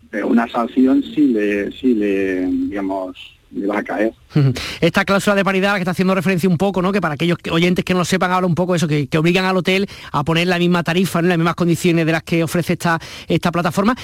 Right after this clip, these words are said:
Speaker 2: Yo no sé también, Manuel, si, si las negociaciones cuando los hoteles o la cadena hotelera negocian con esta plataforma, con Booking, son lo mismo. Estoy pensando en grandes marcas, ¿no? Barceló, Meliá, N H, etcétera. Si tienen las mismas condiciones que pequeños hoteles, a lo mejor con diez, quince habitaciones, o cada, cada cadena, cada hotel puede negociar algunas condiciones un poquito especiales con,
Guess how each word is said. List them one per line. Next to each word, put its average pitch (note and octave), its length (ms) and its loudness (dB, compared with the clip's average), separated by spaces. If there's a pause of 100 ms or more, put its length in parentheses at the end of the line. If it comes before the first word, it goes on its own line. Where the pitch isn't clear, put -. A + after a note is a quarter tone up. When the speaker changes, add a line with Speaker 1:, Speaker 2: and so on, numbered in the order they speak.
(120)
Speaker 2:
Yo D#3+ 160 0
no F#3+ 80 2
sé C4+ 120 2
también, A#3+ 280 2
Manuel, A#3 300 0
si, G3 320 0
si D#3 480 2
las D#3+ 180 -2
negociaciones D#3+ 640 0
cuando G#3 300 0
los F3 240 0
hoteles F3 280 0
o G3+ 40 2
la F#3+ 100 0
cadena F3+ 300 0
hotelera F3 440 0 (280)
negocian E3+ 480 0
con F3 100 0
esta E3+ 160 0
plataforma, E3+ 420 0
con D#3+ 200 0
Booking, G#3 280 2 (220)
son F3 240 0
lo G3+ 80 4
mismo. F#3+ 220 2
Estoy F3 140 -2
pensando F#3+ 300 0
en F3+ 60 2
grandes F3 320 0
marcas, E3+ 380 0
¿no? F3 180 2
Barceló, E3+ 540 0
Meliá, E3+ 380 2
N E3 120 0
H, E3 260 -2
etcétera. F#3 440 -2 (220)
Si - 160 0
tienen F3+ 180 2
las G#3 100 0
mismas G#3 240 2
condiciones G3 560 0
que F#3+ 160 0
pequeños F#3 380 2
hoteles, F3 220 0
a - 20 0
lo E3+ 60 -4
mejor F3 120 0
con E3+ 140 0
diez, F3 100 2
quince F3+ 240 0
habitaciones, F3 480 0
o G3 80 0
cada, F3 340 -2
cada F#3 280 -2
cadena, F#3 400 0
cada F3+ 200 0
hotel F3+ 200 0
puede F3+ 240 2
negociar F3 420 2
algunas F3+ 220 0
condiciones F3 340 2
un D#3+ 60 2
poquito E3 240 0
especiales E3+ 360 0
con, D#3+ 300 0